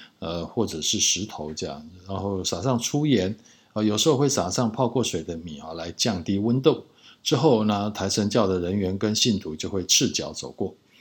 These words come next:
呃，这是一种传统民俗中用来祈福消恶的仪式。呃，其实不瞒大家说，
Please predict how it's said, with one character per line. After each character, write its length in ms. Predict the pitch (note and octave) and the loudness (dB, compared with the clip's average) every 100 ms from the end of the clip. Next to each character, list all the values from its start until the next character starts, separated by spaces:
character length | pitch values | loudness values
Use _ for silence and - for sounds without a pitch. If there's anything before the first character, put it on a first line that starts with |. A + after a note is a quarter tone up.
| - - - | -20 -20 -8
呃， 120 | G#2 F#2+ | -4 0
这 120 | C#3+ | 0
是 160 | C3 | 2
一 80 | C3 | 0
种 280 | A2+ F2 E2 | 0 -2 -4
传 260 | - F#2 A#2 | -4 0 0
统 240 | G2 F2 | -2 -4
民 220 | F2 F2 | -4 -6
俗 240 | F#2+ - E2 | -6 -8 -4
中 340 | A2+ G#2 A2+ C3+ | -2 -2 -2 0
用 260 | B2 F#2 | 0 0
来 240 | D#2+ D#2+ - | -4 -10 -2
祈 280 | - - C#3+ | 2 4 4
福 200 | A2 A2 | 2 0
消 300 | - A2 A2+ | 0 0 0
恶 140 | G#2 | -4
的 120 | E2 | -8
仪 160 | D#2 E2+ | -10 -2
式。 280 | - - - _ _ - - - - - - | 0 0 -4 _ _ -20 -20 -20 -20 -20 -8
呃， 320 | F#2 F2+ F#2 | -6 -4 -4
其 160 | - C3 | -2 0
实 160 | A2+ | -2
不 160 | G#2+ B2+ | 0 0
瞒 240 | F#2+ E2 | 0 -2
大 160 | - F2 | -2 -2
家 180 | F2 E2 | -2 -8
说， 380 | - D2+ D#2 | -8 -10 -12